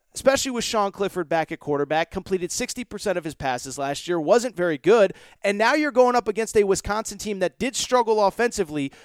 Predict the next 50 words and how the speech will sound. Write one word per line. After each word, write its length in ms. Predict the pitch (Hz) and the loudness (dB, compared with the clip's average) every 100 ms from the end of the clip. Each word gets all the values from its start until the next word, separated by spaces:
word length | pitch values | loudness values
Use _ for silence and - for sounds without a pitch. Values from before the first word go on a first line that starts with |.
| - | -2
but 120 | 220 214 | 0 4
also, 420 | 247 269 - 220 | 6 4 4 4
by 220 | 202 196 | 6 4
the 80 | 190 | 4
way, 300 | 170 160 165 | 2 2 0
has 200 | 185 156 | -2 -2
been 240 | 190 180 | -2 -4
top 300 | - 208 214 | -4 -2 -2
ten 260 | - 220 185 | -4 -4 -2
nationally 600 | 196 214 - 196 190 180 | -4 -4 -6 -6 -6 -4
in 260 | 185 170 165 _ _ | -4 -4 -8 _ _
scoring 500 | - - 208 233 247 | -10 -2 2 2 0
defense 440 | 208 220 - 208 185 | -8 -10 -4 -4 -4
and 120 | 175 | -8
total 320 | 185 208 208 | -2 -2 -2
defense 480 | 151 175 170 170 - - | -6 -8 -6 -6 -8 -14
each 220 | 196 208 | -6 -4
of 100 | 180 | -2
the 80 | 190 | -2
last 340 | 147 147 - | 0 -2 -6
two 180 | - 180 | -10 -8
years. 380 | 254 302 - - - - | -4 -6 -8 -20 -20 -10
And 120 | 196 196 | -8 0
so 140 | 233 | 2
when 100 | 220 | 2
I 100 | 202 | 2
look 200 | 214 262 | -2 -4
at 100 | 262 | -6
this 180 | 233 - | -6 -6
game, 360 | 165 139 143 _ _ _ - | -6 -6 -8 _ _ _ -4
as 180 | 175 | 0
I 80 | 196 | 0
think 240 | - 233 240 | 0 -2 0
I 120 | 220 | 0
mentioned, 440 | 190 185 214 214 | 0 -2 -4 -4
the, 180 | 185 170 - - | -8 -10 -10 -4
uh, 240 | 170 160 | 2 2
spread 500 | 147 - - 214 233 | 0 -6 0 2 4
is 320 | 233 202 160 - | 2 -2 0 -4
four 320 | - 214 240 | -2 2 2
and 100 | 233 | 2
a 40 | |
half, 480 | 156 139 135 139 - _ _ 185 | -4 -6 -6 -6 -10 _ _ -6
and 140 | 185 | 0
then 100 | 202 | 0
in 140 | 196 | 0
terms 340 | - 208 214 180 | -2 -2 -2 -2
of 180 | 180 156 | -4 -4
the 200 | 175 196 | -10 2
over-under, 840 | 196 156 160 208 285 240 156 160 | 2 4 -2 0 0 2 0 0